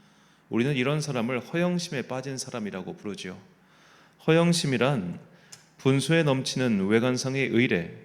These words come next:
필요 이상의 거칠애에 빠진 마음입니다. 분수에 넘치는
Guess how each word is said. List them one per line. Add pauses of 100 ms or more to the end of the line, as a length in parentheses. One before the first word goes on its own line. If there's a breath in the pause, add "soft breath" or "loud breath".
(160)
필요
이상의
거칠애에
빠진
마음입니다. (640 soft breath)
분수에
넘치는